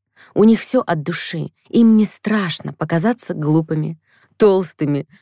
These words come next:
худыми. Они перестали казаться и начали быть. Быть собой. Это оказалось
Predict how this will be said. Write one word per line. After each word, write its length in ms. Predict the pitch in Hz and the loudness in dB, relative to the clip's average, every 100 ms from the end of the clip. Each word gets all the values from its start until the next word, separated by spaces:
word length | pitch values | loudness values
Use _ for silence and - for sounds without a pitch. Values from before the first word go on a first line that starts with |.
| _ | _
худыми. 720 | - - 202 165 175 160 147 151 277 - - - _ _ _ | -10 0 0 4 4 4 2 -2 -14 -16 -18 -20 _ _ _
Они 240 | - 202 226 | 2 4 4
перестали 480 | 233 226 - 233 | 0 -2 -2 -2
казаться 540 | 202 175 170 226 226 - | 0 -2 -2 -4 -4 -10
и 120 | - | -2
начали 440 | 160 170 - 170 | -2 -2 -4 -6
быть. 560 | 170 143 147 - - - _ _ _ _ | -6 -2 -2 -4 -10 -20 _ _ _ _
Быть 500 | 151 160 180 - - _ | -4 -2 -2 -4 -16 _
собой. 600 | - 175 147 143 139 139 _ _ _ _ _ | -14 -10 -10 -8 -10 -12 _ _ _ _ _
Это 240 | - 233 196 | 0 0 0
оказалось 680 | 160 160 147 135 147 - | -2 -4 -2 -4 -8 -14